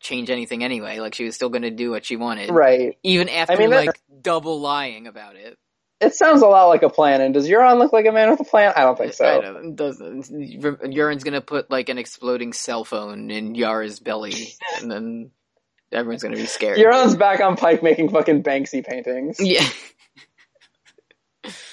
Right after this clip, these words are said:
Speaker 1: Uh, anyway, Jon
Speaker 2: It's Ronald McDonald, and there's a pistol, and all, in the chamber is a big cheeseburger, and he's pointing it at a fat kid.
Speaker 1: And also, he has no dick.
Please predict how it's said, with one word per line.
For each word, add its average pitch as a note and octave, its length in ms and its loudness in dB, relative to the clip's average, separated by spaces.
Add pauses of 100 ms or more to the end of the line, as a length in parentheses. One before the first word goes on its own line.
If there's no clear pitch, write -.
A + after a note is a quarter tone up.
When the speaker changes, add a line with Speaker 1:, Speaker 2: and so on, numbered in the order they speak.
(720)
Speaker 1:
Uh, - 140 -16 (1120)
anyway, A2 320 -4
Jon F3 160 2
Speaker 2:
It's F3 100 -2
Ronald F#3 460 4
McDonald, E3+ 640 4
and D3 140 2
there's D3 240 2
a D3 80 0
pistol, E3 560 2
and C3+ 240 0
all, D3 240 4
in D3+ 180 0
the D3+ 80 2
chamber D#3 460 2
is C3 120 0
a C3+ 60 -2
big C#3 320 0
cheeseburger, B2+ 640 0
and B2 80 -4
he's B2+ 120 -8
pointing C#3+ 320 0
it C3+ 100 4
at C3+ 100 4
a B2+ 80 4
fat C3 380 2
kid. C3 360 4 (200)
Speaker 1:
And D3+ 100 0
also, C3+ 220 0
he C3 140 -4
has B2 160 -2
no A#2 120 -12
dick. - 440 -14